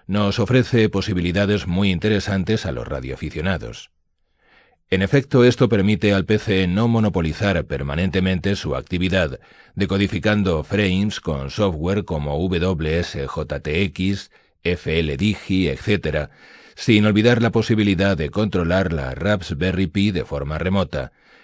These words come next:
y así poder manejar la estación desde fuera del shack de radio, como a veces lo hago desde mi sofá. Además, esta nanocomputadora se usa también ampliamente en cualquier hotspot, D M R, D-Star,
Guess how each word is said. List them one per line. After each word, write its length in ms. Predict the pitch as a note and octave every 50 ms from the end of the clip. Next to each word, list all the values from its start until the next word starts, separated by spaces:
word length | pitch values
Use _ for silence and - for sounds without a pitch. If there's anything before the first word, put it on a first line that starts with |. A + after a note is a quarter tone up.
| _ _ _
y 120 | - G#2 G#2
así 200 | G2+ G#2+ - B2+
poder 240 | B2 C#3 B2+ B2+
manejar 400 | A2+ A#2 A#2 G#2 F#2 - A#2 A2
la 160 | G#2 G2+ E2+ D#2+
estación 540 | D2+ - - D2 D2 - A2+ A2 A2+ A2
desde 300 | G#2 E2+ D#2 - - C2
fuera 260 | - - G2 G2+ G2+ F#2+
del 160 | E2+ D2 C#2
shack 280 | - - E2+ D#2 D2+
de 120 | C2+ E2 E2
radio, 460 | E2+ G2+ G2 D#2 C#2 C2 A#1+ A#1+ - _ _ _ _ _
como 220 | - - D2+ D2+ D#2+
a 20 |
veces 380 | D#2+ F2 E2+ - F#2 F#2 - -
lo 160 | - E2 D#2
hago 220 | E2 E2+ D#2 E2+ F#2
desde 260 | E2+ D2 C2+ - C#2+
mi 140 | C2 C2+ C2
sofá. 420 | - C#2 - - - C#2+ B1+ - _ _ _ _ _ _ _ _ _ _ _ _ _ _ _ _ _ _ -
Además, 380 | - G2+ G2+ G#2+ C3 C3+ -
esta 320 | - C#3 - - C3+ B2 A#2
nanocomputadora 960 | A2 A2 G#2 G2 F2+ E2 F2+ E2+ E2+ E2 A#2+ A#2+ - G2+ G2 G#2+ G#2 G#2 G2
se 160 | - - F2+
usa 240 | G#2 A2+ - B2 G#2+
también 320 | - G2+ G2 F#2+ G#2 G2
ampliamente 640 | G2+ G2 E2+ F#2 F2+ E2+ F2 G2+ G#2+ G#2 E2+ G#2 F#2+
en 100 | F2+ E2
cualquier 460 | D2 - C2+ C2+ - - F2+ F#2+ F#2
hotspot, 800 | F2 D#2+ - F2 E2 D#2+ - - - - G#2 G2 D2+ - - - _ - - - - - _ -
D 300 | - E2+ E2+ F#2+ F#2+ F#2
M 140 | F2+ D#2+ D2
R, 680 | D#2 E2+ G2 G2+ G2 - G2 F#2+ F#2+ G2 F#2+ E2+ - -
D-Star, 840 | - D#2+ E2+ D#2+ G2+ F#2+ E2 C#2+ - - - F2+ F#2 F#2+ F#2+ F#2+ -